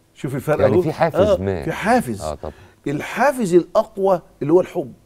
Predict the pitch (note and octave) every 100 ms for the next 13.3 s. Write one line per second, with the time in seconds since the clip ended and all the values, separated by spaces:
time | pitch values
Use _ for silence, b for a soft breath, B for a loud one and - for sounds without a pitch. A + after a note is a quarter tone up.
0 | - _ _ _ _ - C2+ C3+ C3+ C#3+
1 | D#3+ F#3+ C#3 A2+ A#2 - B2+ G2+ F#2+ b
2 | b b D3+ D3 C#3+ D#3 G#3+ C#4 D4 D3
3 | C3+ - G#3 F#3+ C3+ A2+ B2 C#3 B2+ A2+
4 | b b B2 F#3 G3 F3+ - B2+ - B2+
5 | G3 E3+ C#3 A2+ C3+ C3+ - A#3 A3 D3+
6 | - C#3 C3 C3 C3+ G3 D#3+ C#3+ C#3 B2
7 | B2 D3 - C3 G2 - _ _ _ b
8 | b b b C#3 D#3 G#3+ F#3 C3 A#2 B2
9 | C3 A2+ b b - - A3 - D3+ B2
10 | A#2 E3 C#3+ A#2 D#3 C3+ G2+ A#2+ C3 A#2+
11 | G#2 A2 _ F#2+ D#2+ D#2 G#2 G#2+ - F2+
12 | F2 D#2 - - - C#2+ - - C#2+ E2
13 | D2+ D2+ F2+